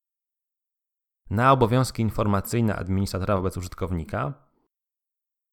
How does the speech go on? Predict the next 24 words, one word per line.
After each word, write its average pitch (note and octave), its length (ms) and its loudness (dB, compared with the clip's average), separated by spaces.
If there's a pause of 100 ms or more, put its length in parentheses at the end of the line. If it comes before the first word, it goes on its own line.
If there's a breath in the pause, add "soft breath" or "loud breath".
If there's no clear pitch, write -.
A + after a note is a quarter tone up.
(360)
i A2+ 100 -4
pokazuje, B2 600 0
że B2 80 -4
to A#2 140 -2
zgłoszenie A2 480 -2
to - 100 -8
już A2+ 180 -6
nie C3+ 100 -2
ma C3 120 0
znaczenia. G#2+ 640 -4 (720)
Już - 160 -4
nie C3+ 140 -2
będzie C3+ 320 0
obowiązku G2 440 -4
zgłaszania G2 460 -2
zbiorów, F2 580 -4 (520)
będzie B2+ 280 -2
konieczność A#2+ 520 -2
posiadania G#2+ 520 0
rejestru A2 520 0
czynności G#2+ 540 -2
przetwarzania G2+ 560 -4
danych G2 280 -2
osobowych, F#2 640 -6